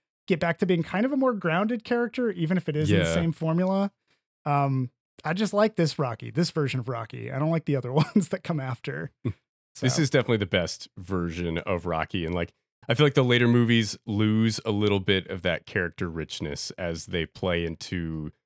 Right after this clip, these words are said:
Speaker 2: the tropes that they have created, and they just kinda keep trying to hit those beats and do the things that you expect them to do. But, um, yeah, I mean, I think it's, it's interesting to talk about Stallone and how this came about. Like, he was homeless for a while, and while he was trying to,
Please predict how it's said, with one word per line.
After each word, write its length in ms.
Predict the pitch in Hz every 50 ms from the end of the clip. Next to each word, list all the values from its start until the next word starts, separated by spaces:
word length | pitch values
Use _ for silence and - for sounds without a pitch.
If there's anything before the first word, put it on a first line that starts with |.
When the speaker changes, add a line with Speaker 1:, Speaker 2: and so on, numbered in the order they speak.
| _ _ _ -
Speaker 2:
the 60 | 90
tropes 480 | - - - 101 92 87 - - - -
that 180 | - 87 - _ -
they 240 | 110 104 92 87 90
have 180 | 90 82 -
created, 500 | - - - 92 85 78 80 78 80 78
and 160 | 73 73 73
they 100 | 78 76
just 200 | 76 82 82 -
kinda 180 | - 92 80 78 -
keep 240 | - - 87 78 - _ _ _
trying 240 | - - 101 82 80
to 80 | 82 76
hit 160 | 78 - -
those 180 | 90 80 76
beats 400 | - _ - 80 78 76 - -
and 120 | - 87 85
do 100 | 90 80
the 80 | 78
things 300 | 78 - 90 80 78 73
that 80 | 78 73
you 80 | 82 78
expect 380 | 73 - - - 82 78 - -
them 120 | 82 78
to 60 | 76 76
do. 440 | 71 - 78 76 73 71 71 - _ _ _ _ _ _ _ _ _ _ _ -
But, 240 | 104 92 85 82 - - -
um, 360 | 92 80 78 78 76 78 - _ _ _ _ _ _ _ _ _ _ _ _ -
yeah, 200 | 123 151 147 107 101
I 80 | 123
mean, 80 | 135 135
I 100 | 135 135
think 160 | 139 180 170
it's, 220 | 185 170 143 - -
it's 140 | 156 - 180
interesting 260 | 180 180 - 208 175
to 60 | 127
talk 220 | - 139 127 131
about 120 | 139 135 120
Stallone 720 | - - - 127 117 113 107 107 113 117 117 117 120 - -
and 360 | 101 98 101 101 101 98 104 - _ _ _ -
how 240 | - - 117 110 110
this 200 | 113 113 - -
came 360 | - - - - 113 117 110
about. 340 | 104 85 85 85 101 123 123
Like, 200 | 123 98 90 -
he 180 | - - 135
was 220 | 160 190 160 - -
homeless 460 | - 104 107 127 147 151 147 - -
for 200 | - - 160 156
a 60 | 156 151
while, 400 | 147 147 147 151 151 147 147 135
and 100 | 113 95
while 80 | 98 101
he 80 | 110 110
was 100 | 107 -
trying 220 | - - 120 120
to, 100 | 110 95